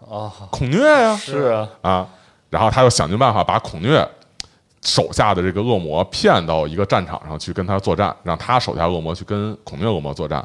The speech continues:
Speaker 1: 哦。
Speaker 2: 然后最后成功地杀死了孔虐底下一个孔虐特别喜欢的一个恶魔。
Speaker 1: 嗯。
Speaker 2: 然后孔虐就特别生气。
Speaker 1: 哦。
Speaker 2: 啊。
Speaker 1: 这是找的。
Speaker 2: 然后就发出一声吼声，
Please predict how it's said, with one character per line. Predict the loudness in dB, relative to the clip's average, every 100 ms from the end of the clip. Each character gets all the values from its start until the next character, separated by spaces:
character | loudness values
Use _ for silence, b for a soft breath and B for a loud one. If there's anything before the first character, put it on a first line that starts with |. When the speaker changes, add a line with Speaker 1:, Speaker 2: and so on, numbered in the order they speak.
| -10
Speaker 1:
哦。 | -18 -6
Speaker 2:
然 | 0
后 | 0
最 | 2 2
后 | 2
成 | 0 -6 -4
功 | -4
地 | -4
杀 | -2 0
死 | 0
了 | -2 -4
孔 | -6 -4
虐 | -4
底 | -4 -8
下 | -8
一 | -4
个 | 0 0
孔 | -2 -8
虐 | -8 -4
特 | 0
别 | 0
喜 | 0 -6
欢 | -12 -10
的 |
一 | -8
个 | -6
恶 | -6
魔。 | -8 -12 -16 -18
Speaker 1:
嗯。 | -18 -18 B
Speaker 2:
然 | 0 0
后 |
孔 | 0 -4
虐 | -2 0
就 | 0
特 | 2
别 | 2
生 | 0
气。 | -4 -6 -10 _
Speaker 1:
哦。 | -20 -20 -8 -4
Speaker 2:
啊。 | -4 -6 b b
Speaker 1:
这 | -12
是 | -10
找 | -10 -12
的。 | -4
Speaker 2:
然 | 0 4
后 | 4 4 -4 _ _ 0
就 | 2 2
发 | 0 4 6
出 | 6
一 |
声 | 4 0
吼 | 0 -2 -4
声， | -6 -8